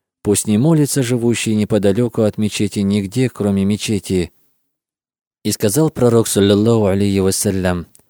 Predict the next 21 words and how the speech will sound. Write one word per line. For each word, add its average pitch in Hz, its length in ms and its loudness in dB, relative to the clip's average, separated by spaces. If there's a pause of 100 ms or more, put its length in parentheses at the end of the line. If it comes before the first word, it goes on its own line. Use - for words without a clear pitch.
(580)
Ангелы 120 460 2
благословляют 101 880 0
и 101 60 2
молятся 101 500 0
за 95 160 0
человека, 98 680 0 (260)
пока 107 240 0
тот 107 160 -4
находится 131 560 -2
на 110 160 0
месте 107 320 -2
совершения 101 580 0
молитвы, 98 600 0
и 104 200 -4
говорят: 98 480 2 (440)
'О 139 220 2
Аллах, 110 520 0
благослови 123 600 0
его! 95 440 0 (420)
О 143 220 2
Аллах, 139 460 0